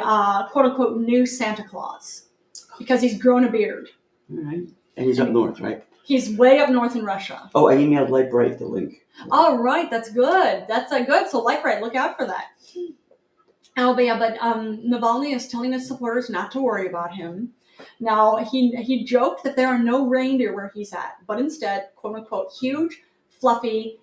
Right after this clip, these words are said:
Speaker 1: and very beautiful shepherd dogs.
Speaker 2: Aw.
Speaker 1: So that's something. Uh, of course, very up far north, there's,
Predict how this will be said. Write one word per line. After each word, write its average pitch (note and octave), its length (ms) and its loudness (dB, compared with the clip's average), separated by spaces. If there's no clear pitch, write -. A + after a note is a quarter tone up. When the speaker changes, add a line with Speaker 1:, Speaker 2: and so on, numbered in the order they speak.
Speaker 1:
and A3 200 -6
very A3+ 320 0
beautiful A3+ 400 -4
shepherd G#3 540 -8
dogs. - 680 -14
Speaker 2:
Aw. - 420 -12
Speaker 1:
So B3+ 120 -8
that's B3 240 0
something. G#3 400 -2
Uh, F#3+ 180 -4
of G#3+ 140 -8
course, G#3 240 -6
very G#3 300 -4
up G#3 240 -8
far G3+ 240 -2
north, A3+ 320 -4
there's, G3 520 -14